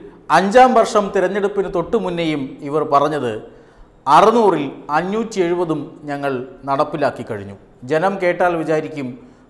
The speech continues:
ഭൂരിഭാഗവും നടപ്പിലാക്കി കഴിഞ്ഞല്ലോ, ബാക്കി മുപ്പത്, അറുന്നൂറിൽ അഞ്ഞൂറ്റി എഴുപത് പോയാൽ ബാക്കി മുപ്പത് വാഗ്ദാനങ്ങൾ നടപ്പിലാക്കാൻ കഴിയാത്തത് പാവം പണമില്ലാത്തത് കൊണ്ടായിരിക്കാം, കേന്ദ്രം തുരങ്കം വെച്ചത് കൊണ്ടായിരിക്കാം,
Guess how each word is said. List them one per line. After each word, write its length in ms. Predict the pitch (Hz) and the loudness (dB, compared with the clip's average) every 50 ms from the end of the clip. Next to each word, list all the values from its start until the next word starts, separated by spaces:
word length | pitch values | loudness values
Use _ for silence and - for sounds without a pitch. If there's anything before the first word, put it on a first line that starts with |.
| _ 107 | _ -10
ഭൂരിഭാഗവും 680 | 107 127 143 156 165 165 165 160 156 160 160 165 160 165 | -6 -4 -2 0 0 2 2 2 2 2 2 0 0 -2
നടപ്പിലാക്കി 520 | 160 151 147 151 - 165 160 160 151 156 156 | -2 -4 -4 -4 -4 0 0 0 0 0 -4
കഴിഞ്ഞല്ലോ, 480 | - 151 135 131 127 131 113 107 101 90 - - - - - - _ - | -4 -4 -4 -2 -4 -4 -4 -6 -8 -10 -12 -18 -20 -20 -20 -20 _ 2
ബാക്കി 280 | 160 170 185 - 220 | 4 4 4 4 2
മുപ്പത്, 420 | 214 202 196 190 196 226 214 165 135 - - - - - | 0 0 0 2 2 2 2 2 2 0 -4 -10 -8 -2
അറുന്നൂറിൽ 560 | 135 147 151 160 175 175 170 170 170 170 170 | 0 0 0 0 -2 -2 -2 -2 -2 -2 -4
അഞ്ഞൂറ്റി 460 | - 139 147 147 160 170 170 170 175 | -6 -6 -6 -6 -4 -6 -6 -4 -4
എഴുപത് 260 | 165 156 160 165 160 165 | -4 -2 -2 0 0 0
പോയാൽ 400 | 143 139 143 147 151 139 123 110 - - - - - - - | 0 0 2 2 2 2 0 -2 -8 -14 -18 -20 -18 -2 2
ബാക്കി 260 | 139 151 151 - 180 | 2 2 2 2 -4
മുപ്പത് 400 | 165 160 156 160 - 196 202 190 165 175 165 151 143 | -4 -4 -6 -2 -2 -2 0 0 -2 -4 -2 0 2
വാഗ്ദാനങ്ങൾ 640 | 143 151 147 151 170 165 160 156 147 147 135 117 104 - - - - - - - | 2 2 2 0 0 0 0 -2 -4 -4 -6 -6 -8 -12 -18 -20 -20 -20 -12 -8
നടപ്പിലാക്കാൻ 680 | 123 120 135 131 151 139 139 139 139 147 139 139 143 | -8 -6 -6 -6 -4 -2 -2 -2 -2 -4 -6 -6 -4
കഴിയാത്തത് 500 | 139 143 139 143 147 151 143 147 143 139 | -4 -4 -4 -2 -2 -2 -2 -4 -6 -8
പാവം 480 | 139 135 165 165 170 170 170 170 170 - - - - - - - | -4 2 4 4 6 6 4 0 -2 -8 -16 -18 -20 -20 -4 2
പണമില്ലാത്തത് 640 | 165 165 175 196 196 196 185 196 190 196 196 190 185 185 | 2 4 4 4 2 2 4 4 4 4 4 0 0 0
കൊണ്ടായിരിക്കാം, 600 | 180 175 175 170 170 165 160 160 165 165 151 - - - - - - | 2 4 4 4 4 2 -2 -4 -4 -4 -4 -4 -10 -16 -8 0 4
കേന്ദ്രം 500 | 175 196 202 202 220 214 220 214 208 165 185 | 4 4 6 6 6 6 6 4 2 0 2
തുരങ്കം 340 | 190 196 196 196 220 220 | 4 4 4 4 2 2
വെച്ചത് 280 | 202 208 202 208 196 190 196 | 2 0 0 0 -2 0 0
കൊണ്ടായിരിക്കാം, 600 | 196 190 185 180 175 175 175 170 - 175 156 160 | 2 4 4 4 4 2 0 -2 -2 -2 -2 -2